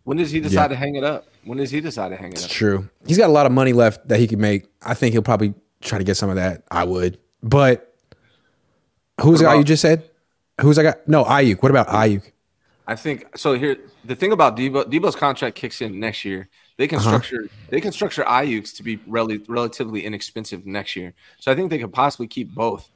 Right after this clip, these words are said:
Speaker 1: next year. But after that, one of them's gone. I would guess Debo.
Speaker 2: Hmm.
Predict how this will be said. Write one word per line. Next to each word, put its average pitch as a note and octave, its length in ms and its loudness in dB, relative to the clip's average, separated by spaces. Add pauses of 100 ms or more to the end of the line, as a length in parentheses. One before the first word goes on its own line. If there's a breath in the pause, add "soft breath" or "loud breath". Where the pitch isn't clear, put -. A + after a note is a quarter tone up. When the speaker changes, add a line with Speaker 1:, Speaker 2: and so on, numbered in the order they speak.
(280)
Speaker 1:
next B2 360 -6
year. F#2 180 -10 (220)
But A#2+ 80 -2
after C3+ 240 0
that, B2+ 240 -2
one A#2+ 100 -6
of A2 80 -8
them's G#2 160 -14
gone. G#2+ 260 -6
I G2+ 100 -4
would G2 140 -8
guess F#2+ 200 -12
Debo. F2+ 280 -14 (2000)
Speaker 2:
Hmm. F2 240 -12